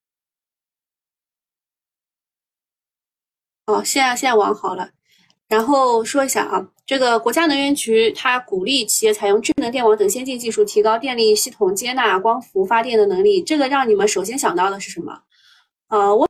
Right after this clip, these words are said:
首先想到的智能电网嘛，虚拟电厂，是吧？肯定就是这个概念。然后再想到的是什么啊？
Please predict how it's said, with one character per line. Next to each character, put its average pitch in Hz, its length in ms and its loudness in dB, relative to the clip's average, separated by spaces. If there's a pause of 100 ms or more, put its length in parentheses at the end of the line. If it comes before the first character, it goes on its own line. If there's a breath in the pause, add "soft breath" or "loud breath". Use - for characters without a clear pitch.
首 339 140 4
先 262 160 -2
想 202 140 0
到 208 140 2
的 302 220 -6 (120)
智 403 160 2
能 233 100 2
电 240 160 0
网 175 180 -2
嘛， - 280 -16
虚 - 160 -6
拟 208 120 2
电 180 180 -4
厂， - 240 -14 (120)
是 - 160 -14
吧？ 185 160 -6
肯 185 80 -2
定 214 80 2
就 294 100 4
是 247 140 -2
这 214 100 2
个 180 140 -2
概 190 180 -2
念。 170 160 0 (640 loud breath)
然 247 140 0
后 294 320 4
再 269 200 0
想 202 200 0
到 214 220 2
的 185 180 -2
是 202 140 -8
什 190 100 -10
么 160 140 -8
啊？ - 160 -16